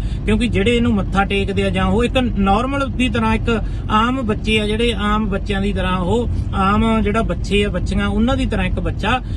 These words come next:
ਕੋਈ ਜ਼ਿਆਦੇ ਉਸ ਚੀਜ਼ ਨੂੰ, ਠੀਕ ਆ, ਉਸ ਚੀਜ਼ ਨੂੰ ਗਲੋਰੀਫਾਈ ਨਾ ਕੀਤਾ ਜਾਵੇ ਕਿ ਲੋਕ ਜਿਹੜੇ ਆ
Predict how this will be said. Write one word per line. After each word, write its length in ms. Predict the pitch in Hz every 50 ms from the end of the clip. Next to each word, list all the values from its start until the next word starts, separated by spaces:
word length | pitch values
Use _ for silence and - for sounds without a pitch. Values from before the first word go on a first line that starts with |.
| - - -
ਕੋਈ 120 | 220 240
ਜ਼ਿਆਦੇ 600 | 208 185 196 185 190 185 208 226 226 226 220 214 208
ਉਸ 260 | 208 220 214 196 -
ਚੀਜ਼ 240 | - 214 214 202 202
ਨੂੰ, 340 | 208 214 214 214 214 202 196 - - - - -
ਠੀਕ 180 | 190 208 208 226
ਆ, 200 | 220 214 202 196 - - -
ਉਸ 200 | 247 247 - -
ਚੀਜ਼ 280 | - 254 240 233 220 226
ਨੂੰ 240 | 220 220 220 196
ਗਲੋਰੀਫਾਈ 460 | 190 196 190 196 214 202 175 196 202 196
ਨਾ 120 | 175 160
ਕੀਤਾ 300 | 165 160 156 - 175 175
ਜਾਵੇ 260 | 175 185 185 208 214
ਕਿ 120 | 185 214 220
ਲੋਕ 340 | 202 180 170 165 156 151
ਜਿਹੜੇ 300 | 156 160 180 185 190 185
ਆ 160 | 180 185 196